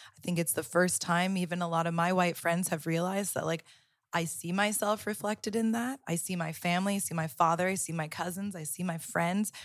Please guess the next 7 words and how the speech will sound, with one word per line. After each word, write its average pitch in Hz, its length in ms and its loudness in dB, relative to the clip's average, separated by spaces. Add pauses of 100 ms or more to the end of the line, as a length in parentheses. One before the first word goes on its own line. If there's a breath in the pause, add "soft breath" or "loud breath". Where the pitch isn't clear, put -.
(120 loud breath)
reflected 185 720 0
in 165 140 -4
these 160 260 -4
terrible 180 500 2
images, 220 540 0
and 170 120 2
that 165 220 0